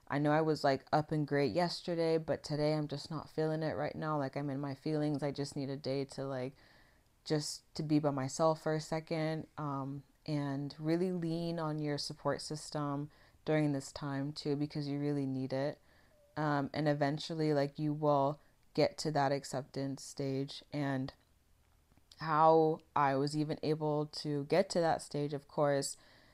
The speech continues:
and some sharing,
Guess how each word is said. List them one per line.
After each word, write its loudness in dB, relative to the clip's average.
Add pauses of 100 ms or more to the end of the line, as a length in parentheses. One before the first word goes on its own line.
(200)
and 2 (320)
some -2 (220)
sharing, 4